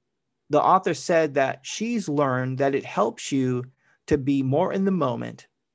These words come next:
and enjoy the simple pleasures in life if you slow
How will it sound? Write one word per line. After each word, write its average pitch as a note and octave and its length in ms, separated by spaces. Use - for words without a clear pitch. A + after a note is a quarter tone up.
and C3 120
enjoy C3+ 320
the B2+ 100
simple D3+ 420
pleasures D3+ 440
in F3 160
life - 440
if C3+ 340
you A#2+ 340
slow A2 600